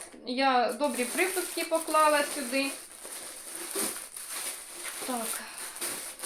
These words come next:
В основному припуски по п'ять сантиметрів з кожної сторони.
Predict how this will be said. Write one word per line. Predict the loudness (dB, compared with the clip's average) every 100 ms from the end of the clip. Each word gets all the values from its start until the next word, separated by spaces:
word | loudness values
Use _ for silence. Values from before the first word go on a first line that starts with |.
| -8 -8
В | -2
основному | 0 0 4 6 8 8 6 4 4
припуски | 4 4 2 -4 -2 0
по | 4 4
п'ять | 8 6 6
сантиметрів | 0 0 0 2 4 2 0 -6
з |
кожної | -2 2 4 2 -2 -2
сторони. | -4 -2 0 2 2 2 0